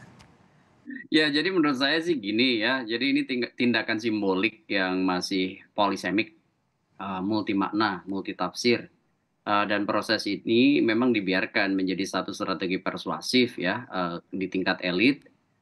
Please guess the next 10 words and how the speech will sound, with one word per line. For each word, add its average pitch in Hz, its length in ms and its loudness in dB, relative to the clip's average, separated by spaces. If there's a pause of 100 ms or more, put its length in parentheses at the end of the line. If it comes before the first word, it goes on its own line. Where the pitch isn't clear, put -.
(140)
dan 117 480 4
interpretasi 101 720 -2
yang 104 160 2
dibaca 101 640 -2
oleh, 92 480 -2
eh, - 320 -8
teman-teman 85 480 -2
media 90 400 0
dan 87 240 -2
halayak 80 400 -8